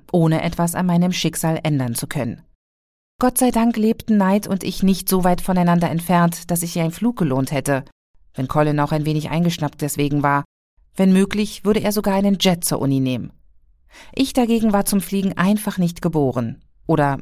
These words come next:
eher nicht zum Landen. Der Start war stets okay. Ich bekam keine Panikattacken, wenn es ab und an mal etwas ruckelte.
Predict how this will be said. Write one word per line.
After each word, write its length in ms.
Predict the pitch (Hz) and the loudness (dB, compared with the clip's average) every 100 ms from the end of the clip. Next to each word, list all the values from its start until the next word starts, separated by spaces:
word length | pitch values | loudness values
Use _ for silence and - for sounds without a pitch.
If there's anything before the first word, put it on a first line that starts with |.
| - | -2
eher 240 | 156 151 | 0 2
nicht 220 | 151 - | 0 -2
zum 140 | - 180 | 0 4
Landen. 520 | 175 165 139 135 135 _ _ _ _ _ _ 208 | 4 4 0 -4 -6 _ _ _ _ _ _ -4
Der 100 | 208 | -2
Start 420 | - 240 294 - | 0 0 -2 -2
war 100 | 214 | -2
stets 340 | - 269 - | 0 0 2
okay. 460 | - - 240 147 - - - | 2 2 2 -2 -4 -12 -10
Ich 140 | 143 | -6
bekam 340 | 151 143 143 151 | -4 -2 -2 -2
keine 240 | 156 151 | -2 -2
Panikattacken, 760 | - 175 208 98 139 147 147 147 | 0 0 0 0 -4 -4 -2 -2
wenn 120 | 143 | -2
es 180 | 147 - | -4 -4
ab 200 | 156 - | -4 -2
und 140 | 147 | -4
an 160 | - 165 | -2 0
mal 120 | 156 | 0
etwas 280 | 131 160 170 | 0 -4 -2
ruckelte. 500 | 202 185 170 160 | 0 0 2 0